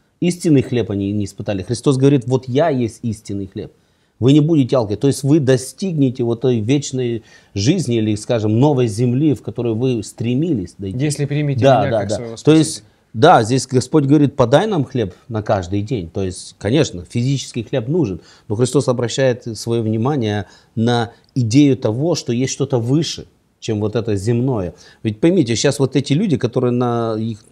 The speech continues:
Speaker 1: хорошо покормили, она, они о чем думают? Они думают о Вышнем? Нет, они вот царя хотят, слушай, вот как нам хорошо, да?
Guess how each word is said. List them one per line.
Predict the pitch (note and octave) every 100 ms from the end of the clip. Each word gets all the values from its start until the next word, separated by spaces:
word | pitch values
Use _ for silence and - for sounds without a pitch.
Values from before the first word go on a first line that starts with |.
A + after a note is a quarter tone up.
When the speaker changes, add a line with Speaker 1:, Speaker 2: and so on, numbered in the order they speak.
| _
Speaker 1:
хорошо | - C3 B2+ C3
покормили, | B2 A#2 D3 D3 G#2+
она, | A2+ D#3 D#3+
они | D#3+ G3
о | G3+
чем | B3+ A#3
думают? | B3 E3+ E2 - _ _ _ _ _ _
Они | C3 E3+
думают | F#3+ G#3 G#3
о | F#3+
Вышнем? | C#4 - D#4+ C3 - _
Нет, | E3 B3 B3 F#3
они | D3 D#3
вот | D#3+ G3 -
царя | - G#3 C4
хотят, | A#3+ G3 G3+ E3+
слушай, | A3 G#3 E3
вот | D#3+ D#3+ - _ _ A2
как | - G#3+ -
нам | F3+ D#3+
хорошо, | C#3+ D3+ D3 - G#2+
да? | G#2+ G3